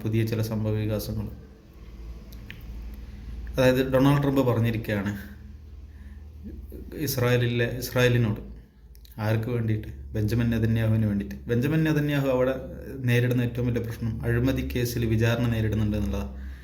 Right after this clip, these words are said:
അഴിമതി കേസിൽ ഏത് സമയത്ത് വേണമെങ്കിലും അകത്ത് പോകാം, ജയിലിൽ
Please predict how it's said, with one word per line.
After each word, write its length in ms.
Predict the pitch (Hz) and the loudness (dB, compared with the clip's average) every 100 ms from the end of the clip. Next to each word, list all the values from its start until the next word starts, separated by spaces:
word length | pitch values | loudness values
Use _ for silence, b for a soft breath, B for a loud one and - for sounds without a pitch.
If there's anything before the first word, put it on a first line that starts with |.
| B B - | B B 0
അഴിമതി 300 | 123 143 139 131 | 4 6 4 2
കേസിൽ 240 | 120 117 | -2 0
ഏത് 200 | 113 117 117 | 0 -2 0
സമയത്ത് 340 | 117 113 113 113 | 0 2 0 2
വേണമെങ്കിലും 480 | 110 113 110 110 120 | 2 4 4 2 2
അകത്ത് 340 | 110 113 - 117 | 4 2 2 2
പോകാം, 380 | 113 107 107 107 113 113 | 4 4 4 2 -2 -2
ജയിലിൽ 280 | 117 113 113 | 2 4 4